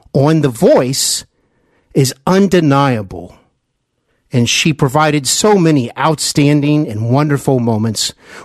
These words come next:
with her singing performances. I am looking forward to speaking with her today. It's an honor to have her on the show, and that would be Brooke Simpson. Brooke, welcome to the show.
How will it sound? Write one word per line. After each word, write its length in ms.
with 180
her 120
singing 420
performances. 1000
I 200
am 140
looking 220
forward 260
to 80
speaking 420
with 140
her 140
today. 500
It's 160
an 80
honor 300
to 80
have 260
her 100
on 120
the 80
show, 600
and 200
that 240
would 200
be 200
Brooke 400
Simpson. 760
Brooke, 360
welcome 320
to 140
the 120
show. 420